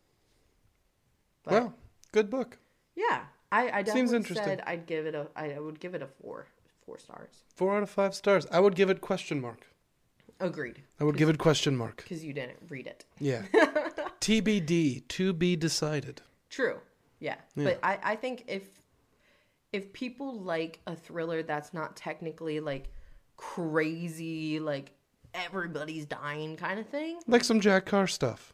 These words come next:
Speaker 1: Yeah. Yeah. I think this thriller is, like, a very easy thriller to get into. And, like, it doesn't, it doesn't keep you awake at night, but it makes you think about your own family and friends.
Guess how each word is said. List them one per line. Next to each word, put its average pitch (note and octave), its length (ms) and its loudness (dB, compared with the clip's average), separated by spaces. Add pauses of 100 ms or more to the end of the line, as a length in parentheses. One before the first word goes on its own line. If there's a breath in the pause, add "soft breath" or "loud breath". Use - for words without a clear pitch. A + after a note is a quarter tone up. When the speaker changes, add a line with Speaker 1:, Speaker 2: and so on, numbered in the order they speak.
Speaker 1:
Yeah. G3+ 360 0 (460)
Yeah. D#3 220 -4 (120)
I G3 140 -2
think A#3 380 -4
this F#3+ 240 -6
thriller G#3 460 -6
is, E3 120 -6
like, E3 300 -6
a F3+ 80 -6
very D#3 480 -2
easy D3+ 300 -8
thriller D3 320 -6
to D3+ 100 -14
get C3+ 160 -6
into. E3 480 -8 (800)
And, D#3+ 240 -4
like, D3+ 200 -4
it E3+ 160 -8
doesn't, E3 340 -4 (1400)
it G3 140 -6
doesn't A3+ 280 0
keep A3 220 -8
you A3+ 100 -6
awake D#3 300 -2
at G#3+ 100 -10
night, A#3+ 300 -4
but E3+ 100 -4
it - 100 -4
makes D3+ 260 -6
you D#3+ 100 -8
think D#3 300 -10
about D3 220 -6
your D#3 180 -12
own C#3 320 -8 (760)
family C3 320 -6
and B2+ 100 -12
friends. - 480 -16